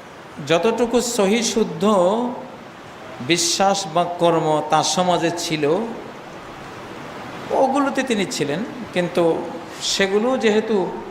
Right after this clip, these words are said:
সঠিকভাবে জানার সুযোগ ছিল না, তিনি সত্য অন্বেষণকারী ছিলেন,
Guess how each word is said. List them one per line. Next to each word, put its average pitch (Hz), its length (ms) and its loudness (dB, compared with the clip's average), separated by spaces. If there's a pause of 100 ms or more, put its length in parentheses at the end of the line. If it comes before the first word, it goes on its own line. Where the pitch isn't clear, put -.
(140)
সঠিকভাবে 208 680 2
জানার 185 300 4
সুযোগ 214 400 -2
ছিল 165 180 -2
না, 135 220 -4 (1040)
তিনি 175 220 2
সত্য 214 640 2
অন্বেষণকারী 240 960 4
ছিলেন, 107 280 -4